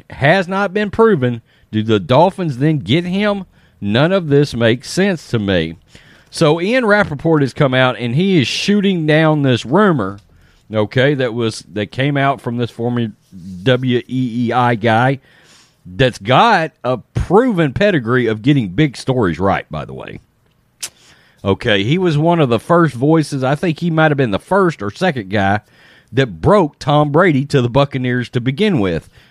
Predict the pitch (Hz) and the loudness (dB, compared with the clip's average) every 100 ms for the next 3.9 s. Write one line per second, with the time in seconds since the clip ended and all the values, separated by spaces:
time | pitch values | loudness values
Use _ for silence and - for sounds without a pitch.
0 | _ 98 101 170 170 98 131 156 135 95 | _ -6 0 0 0 0 2 2 0 -4
1 | 98 90 92 98 101 95 90 87 - 95 | -6 -4 -2 -2 -2 0 -2 0 0 0
2 | 76 80 76 76 78 76 71 _ - - | 0 -4 -6 -6 -8 -8 -12 _ -20 -20
3 | _ - 98 98 95 90 90 58 | _ -4 0 2 2 -2 -8 -16